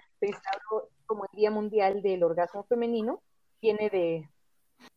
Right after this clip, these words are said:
inventaron en Brasil y se ha hecho muy, muy extendido, ¿no? Como,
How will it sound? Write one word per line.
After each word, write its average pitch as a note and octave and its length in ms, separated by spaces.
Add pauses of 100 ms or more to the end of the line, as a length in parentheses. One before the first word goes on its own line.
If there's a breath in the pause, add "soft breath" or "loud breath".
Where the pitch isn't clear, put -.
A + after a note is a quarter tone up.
(120)
inventaron G#3+ 600
en F3+ 140
Brasil A3+ 400
y B3 140
se G3+ 100
ha G3 40
hecho F#3+ 300
muy, F3+ 240 (560 loud breath)
muy A3+ 180
extendido, F#3 640
¿no? A3 160
Como, F3+ 480